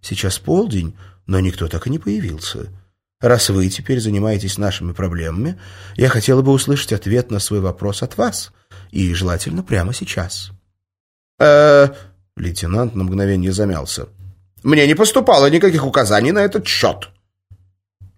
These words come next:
«А какие поступали?» прищурилась Николаева. «Вы сказали, что будете заниматься всеми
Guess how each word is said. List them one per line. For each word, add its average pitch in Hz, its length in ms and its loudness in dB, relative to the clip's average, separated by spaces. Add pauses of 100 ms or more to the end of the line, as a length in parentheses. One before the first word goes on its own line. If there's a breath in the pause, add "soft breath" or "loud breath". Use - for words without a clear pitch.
(140)
«А 90 100 -4
какие 123 500 -8
поступали?» 90 880 -8 (580)
прищурилась 120 640 -6
Николаева. 110 580 -4 (720 soft breath)
«Вы 127 140 4
сказали, 156 340 4
что 151 200 0
будете 143 320 0
заниматься 135 540 0
всеми 110 720 -4